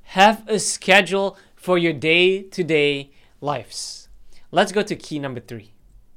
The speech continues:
Key number three is do not procrastinate. Now, this is one I think that most of us struggle with. You see, even though we have a schedule, even though we know what we have to do for the day,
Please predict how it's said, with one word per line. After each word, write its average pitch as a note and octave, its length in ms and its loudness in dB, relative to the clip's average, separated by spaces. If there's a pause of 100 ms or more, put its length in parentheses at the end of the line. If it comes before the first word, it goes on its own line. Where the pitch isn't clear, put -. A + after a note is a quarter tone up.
(1300)
Key C#4+ 160 -2
number C#4 200 2
three A#3+ 360 -4
is G#3 360 2
do G#3 440 -2
not A3+ 360 2
procrastinate. F3 1200 0 (440)
Now, F#3 200 4
this A3+ 280 2
is A#3 220 -4
one A3 240 2
I G3 120 0
think G3+ 240 -4
that F3+ 180 0
most G3+ 380 -2
of G#3 180 -4
us G3 140 0
struggle F#3+ 540 0
with. E3 400 0 (400)
You E3+ 80 -6
see, A3+ 180 -2
even C4 320 -4
though C#4 120 2
we A3+ 200 -2
have B3 340 2
a A3 60 0
schedule, D3+ 600 0 (260)
even C4 300 -2
though B3+ 140 8
we A3+ 180 0
know G3 300 2
what A#3 260 0
we G3+ 160 -2
have G3 300 2
to G3 80 -6
do F3 200 4
for F#3+ 280 2
the E3+ 140 2
day, D3+ 420 0